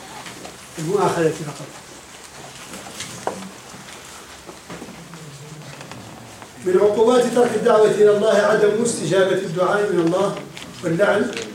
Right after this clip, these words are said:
حسب حديث النبي صلى الله عليه وسلم حيث قال في آخر الحديث: "أما يلعنكم كما لعنهم". يعني السؤال: هل يمكن أن يصلي الإنسان ويصوم ويطلب العلم ومع ذلك هو ملعون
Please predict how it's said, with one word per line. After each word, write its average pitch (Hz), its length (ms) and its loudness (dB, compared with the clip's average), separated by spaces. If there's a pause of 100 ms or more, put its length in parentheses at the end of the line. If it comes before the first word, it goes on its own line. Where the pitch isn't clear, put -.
(480)
حسب 190 340 -2 (100)
حديث 180 140 0
النبي 170 200 2
صلى 180 160 -2
الله 160 100 0
عليه 190 80 -4
وسلم 175 340 0
حيث 165 100 0 (160)
قال 180 140 4
في 165 260 2
آخر 170 120 -2
الحديث: 165 380 -2 (560)
"أما 170 160 0
يلعنكم 170 580 0
كما 165 220 0
لعنهم". 156 380 -2 (220)
يعني 143 140 -10 (480)
السؤال: 160 420 -4
هل 220 160 4
يمكن 196 360 4
أن - 220 0 (3000)
يصلي 214 360 0
الإنسان 190 480 6
ويصوم 180 420 6
ويطلب 175 340 4
العلم 180 320 4
ومع 175 220 2
ذلك 185 260 6
هو 175 200 4
ملعون 185 340 4